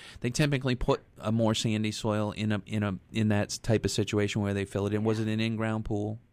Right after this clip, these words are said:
Speaker 2: It was,
Speaker 1: Yeah,
Speaker 2: yes.
Speaker 1: yeah. So I'm sure the
Speaker 2: Yeah.
Speaker 1: contractor brought truckload after truckload after truckload of sand in,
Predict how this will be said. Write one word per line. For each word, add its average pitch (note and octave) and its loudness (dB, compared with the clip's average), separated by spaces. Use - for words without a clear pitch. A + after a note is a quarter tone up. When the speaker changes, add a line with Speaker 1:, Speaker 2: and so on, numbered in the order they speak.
Speaker 2:
It A3 -2
was, D#3+ -4
Speaker 1:
Yeah, E2+ 0
Speaker 2:
yes. C3 -2
Speaker 1:
yeah. F2 0
So A#2+ 6
I'm B2+ 2
sure F3 0
the D#3 -4
Speaker 2:
Yeah. - -8
Speaker 1:
contractor A2 -2
brought F#2 0
truckload G#2 0
after G2 0
truckload F#2+ 0
after F2+ -6
truckload F#2 -2
of E2 -6
sand B2 2
in, F2 -4